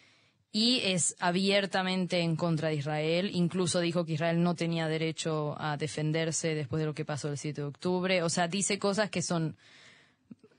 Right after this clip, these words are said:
este, todo es muy evidente, ¿no? O sea, no, no es ningún secreto que no es ni un, o sea, ella tendría que ser una experta independiente y no, no estar, mm, tan, eh, biased, y al final es evidente que sí que lo es.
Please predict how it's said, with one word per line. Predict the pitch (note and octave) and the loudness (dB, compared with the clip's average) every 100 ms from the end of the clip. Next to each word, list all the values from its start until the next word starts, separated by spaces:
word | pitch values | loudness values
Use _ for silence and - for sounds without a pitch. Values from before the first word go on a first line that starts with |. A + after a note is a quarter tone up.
| _ _ | _ _
este, | - A3 - - A#2 G2 - - | 0 2 0 -4 -6 -8 -16 -2
todo | - A#3+ A#3+ A#3+ | 4 8 8 6
es | A3 - G3+ | 4 2 6
muy | G3 G#3 G3 | 8 8 6
evidente, | F3 E3 D#3+ D#3 | 4 2 0 0
¿no? | D#3+ | 0
O | E3+ | 0
sea, | E3+ | 0
no, | F3 - | 0 0
no | F3 | 2
es | F3 | 2
ningún | F3+ F3 F3+ | 2 2 2
secreto | E3 F3 F3 F3 F3+ | 2 0 0 0 0
que | E3+ | 2
no | E3 | 4
es | E3+ | 4
ni | E3 F3 | 6 4
un, | - | 2
o | E3 | 2
sea, | F3+ D#3+ | 2 4
ella | F#3+ G3 | 4 4
tendría | F3 F3+ F3+ | 4 4 4
que | E3 | 2
ser | F3 | 4
una | E3 | 2
experta | - - F3+ F3 | 2 2 2 4
independiente | F3 D#3+ E3 E3 F3+ F#3+ F#3 F#3 F3+ F3 | 2 4 4 4 6 6 6 6 4 4
y | D#3+ D3 - - - - - | 4 2 -2 -14 -18 -18 0
no, | F3 F3+ F3 F3 E3+ D#3 - | 4 6 6 6 4 2 0
no | - F3 | 2 4
estar, | D#3 - F3 E3 D3+ - | 4 4 4 4 0 -2
mm, | - D3 - - _ _ - | -2 -2 -4 -12 _ _ -10
tan, | - F3 E3+ | 0 4 4
eh, | E3+ D#3+ | 4 4
biased, | E3 F3+ F#3 G3 G3+ - | 4 4 6 4 2 2
y | E3+ | 2
al | D#3+ | 2
final | E3 D#3+ D#3+ | 2 2 4
es | D#3+ - | 2 2
evidente | E3+ E3 E3+ D#3+ | 4 4 4 2
que | D3+ D#3 | 0 0
sí | - D#3+ | 0 0
que | D#3+ | 2
lo | D#3 | 4
es. | E3+ F3 G3+ | 4 4 2